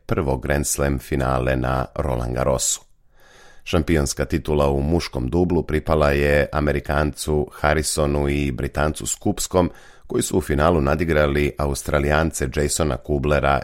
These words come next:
i Marka Polmansa sa sedam šest, šest četiri.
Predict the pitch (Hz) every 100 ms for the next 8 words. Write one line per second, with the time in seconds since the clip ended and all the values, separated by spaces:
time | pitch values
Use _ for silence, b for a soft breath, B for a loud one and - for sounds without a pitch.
0 | - 69 67 71 71 - 58 - 82 80
1 | 82 78 - 76 69 B B B - -
2 | 78 67 65 - 67 60 - - - 67
3 | - - 73 71 - 58